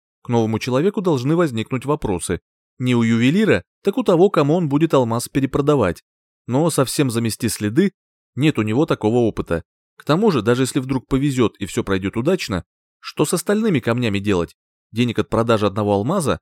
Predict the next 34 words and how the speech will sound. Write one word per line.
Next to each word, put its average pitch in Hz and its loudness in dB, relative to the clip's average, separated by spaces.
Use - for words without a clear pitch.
на 113 -2
организацию 120 -2
рудника 113 -2
никак 160 -4
не 170 -4
хватит. 101 -2
То 175 2
есть 202 0
надо 170 0
было 170 2
находить 135 -2
канал 117 -2
сбыта, 117 -2
желательно 143 0
официальный, 107 -2
чтобы 196 0
неприятностей 139 -2
не 98 -4
иметь. 92 -2
Только 104 0
Петя 180 0
о - -6
торговле 110 0
алмазами 147 0
вообще - -4
никакого 135 -2
представления 107 -4
не 131 -4
имеет. 101 -2
Требовалось 165 2
со 123 0
знающим 151 -2
человеком 165 0
посоветоваться. 85 -4